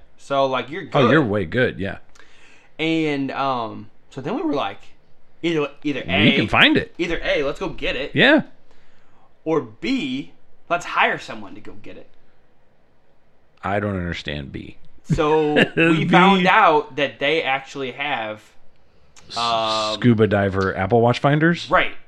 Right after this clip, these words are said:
Speaker 2: No, wrong. That's not true.
Speaker 1: They have retrieval companies.
Speaker 2: Lake retrieval.
Speaker 1: Yes.
Speaker 2: Right.
Speaker 1: <clears throat> Where if you lose something, you pay them, they go down to the bottom lake and get it for you.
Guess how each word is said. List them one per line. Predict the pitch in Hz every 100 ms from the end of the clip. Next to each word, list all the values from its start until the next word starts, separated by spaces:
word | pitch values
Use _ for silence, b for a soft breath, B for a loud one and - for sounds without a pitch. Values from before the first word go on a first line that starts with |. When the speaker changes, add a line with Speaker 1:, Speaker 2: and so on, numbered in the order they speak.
| -
Speaker 2:
No, | 123 113 82 - 139
wrong. | 123 101 80 92
That's | 123 127
not | - 107
true. | - 67 - _ _ _ -
Speaker 1:
They | 175
have | 170 175
retrieval | 160 156 - 202 233 170 170 156 147 135 - - - -
companies. | 180 175 151 117
Speaker 2:
Lake | 123 139 120
retrieval. | 113 98 95 78 62 82 90
Speaker 1:
Yes. | - 135 -
Speaker 2:
Right. | 107 101 78 - -
Speaker 1:
<clears throat> | - 135 - - - - - - -
Where | 151
if | 143
you |
lose | 151 220
something, | 185 131 131 127 127 - _ - - -
you | 123
pay | 123 156 151
them, | 170 170 135 143 - - - - - - - -
they | 147 165
go | 165
down | 147
to | 127
the |
bottom | 135 135 127
lake | 143 127
and | 127
get | 135
it | -
for | -
you. | 98